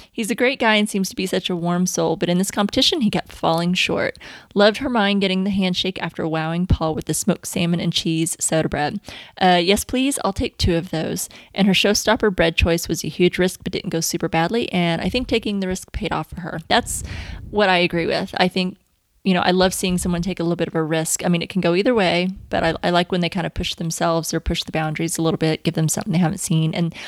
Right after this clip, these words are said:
the smoked salmon in her bread, I, I meant to mention it earlier, but reminded me of, there's a famous, um, pizza at Wolfgang Puck's restaurants. He's kind of famous for that smoked salmon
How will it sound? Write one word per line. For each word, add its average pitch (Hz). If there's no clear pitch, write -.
the 202
smoked 220
salmon 190
in 170
her 180
bread, 165
I, 175
I 180
meant 180
to -
mention 165
it -
earlier, 170
but -
reminded 165
me 160
of, 156
there's 165
a 165
famous, 180
um, 160
pizza -
at 156
Wolfgang 170
Puck's -
restaurants. 180
He's 180
kind 165
of 160
famous 165
for -
that -
smoked -
salmon 165